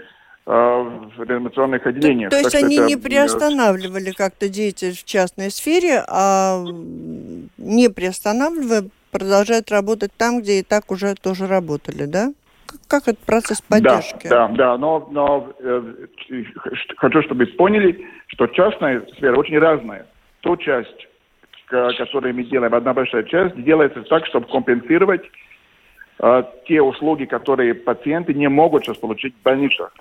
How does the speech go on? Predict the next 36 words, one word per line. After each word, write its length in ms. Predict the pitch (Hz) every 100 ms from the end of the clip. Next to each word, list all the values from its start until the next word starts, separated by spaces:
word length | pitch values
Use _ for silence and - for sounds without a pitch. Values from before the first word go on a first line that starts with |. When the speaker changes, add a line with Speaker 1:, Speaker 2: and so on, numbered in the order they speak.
| -
Speaker 1:
И 80 | 131
эту 220 | 160 160
сферу, 300 | - 160 147
скорее 320 | - 147 156
всего, 180 | 147 135
не 100 | 131
надо 200 | 143 139
трогать. 380 | - 127 107 - _ _ _ _ -
То, 120 | - 151
что 140 | 139
надо 200 | 170 202
трогать, 460 | - 180 139 113 -
я 120 | 123
не 100 | 131
знаю, 240 | 123 131 123
может 180 | 147 120
быть, 160 | 117
те, 140 | 190 196
которые 360 | 147 139 120
работают 420 | 113 120 120 123
в 20 | -
сфере 220 | 160 143
пластической 520 | - - 151 - 131
хирургии, 500 | 127 143 143 143 107 95
да, 200 | 113 147 - - _
там 140 | 131 127
тоже 200 | 170 123
производятся 460 | 113 151 139 139
операции, 380 | 127 135 117 -
например. 460 | 101 - 101 87 - _ _ _ -
Да, 200 | 143 156
и, 180 | 135
наверное, 540 | 127 123 143 143 131 117
вот 300 | 120 - - - -
то, 120 | 147
что 180 | -